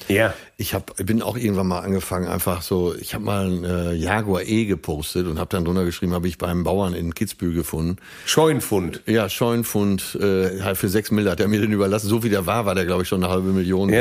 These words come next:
Speaker 2: wert. Und dann hab ich tatsächlich mal in so einem Auto drin gesessen, ne? In so
Speaker 1: Ja.
Speaker 2: einer, äh, Jaguar
Speaker 1: Ich auch.
Speaker 2: E.
Speaker 1: Ich auch.
Speaker 2: Das ist eine Kackkarre,
Speaker 1: Und
Speaker 2: du.
Speaker 1: du bist ja schon, also du bist groß, aber du bist wesentlich kleiner als ich.
Speaker 2: Ja,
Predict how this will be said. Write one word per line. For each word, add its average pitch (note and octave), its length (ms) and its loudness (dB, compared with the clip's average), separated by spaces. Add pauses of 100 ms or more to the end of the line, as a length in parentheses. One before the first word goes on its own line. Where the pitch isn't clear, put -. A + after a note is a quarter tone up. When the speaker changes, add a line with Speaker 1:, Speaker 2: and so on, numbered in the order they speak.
Speaker 2:
wert. G2+ 140 -2 (680)
Und B2 160 2
dann B2 120 2
hab D3 80 2
ich C#3+ 100 2
tatsächlich D#3+ 340 2
mal D3 100 2
in A#2 60 2
so A#2+ 80 2
einem G#2 80 2
Auto G2 220 -2
drin E3+ 220 2
gesessen, F2+ 440 -2
ne? C3 320 -2
In A#2 100 0
so F#2+ 80 4
Speaker 1:
Ja. G2 40 4
Speaker 2:
einer, F#2 380 0
äh, F#2 220 2
Jaguar G#2 460 2
Speaker 1:
Ich - 20 -2
auch. C3+ 60 -2
Speaker 2:
E. G#2+ 240 2
Speaker 1:
Ich A2+ 220 0
auch. G#2+ 320 0 (500)
Speaker 2:
Das - 240 -2
ist - 260 -2
eine A#2 240 0
Kackkarre, - 520 -4
Speaker 1:
Und C3 100 4
Speaker 2:
du. E2 120 -2
Speaker 1:
du C3 160 2
bist C#3+ 240 0
ja A2+ 240 2 (160)
schon, G2 380 -2 (100)
also G#2+ 180 4
du G#2 100 0
bist C3 220 0
groß, C#3+ 380 0
aber A#2+ 180 2
du A2 80 2
bist A2 220 -4
wesentlich B2 420 0
kleiner B2 280 2
als A#2+ 140 0
ich. - 280 -2 (380)
Speaker 2:
Ja, - 160 0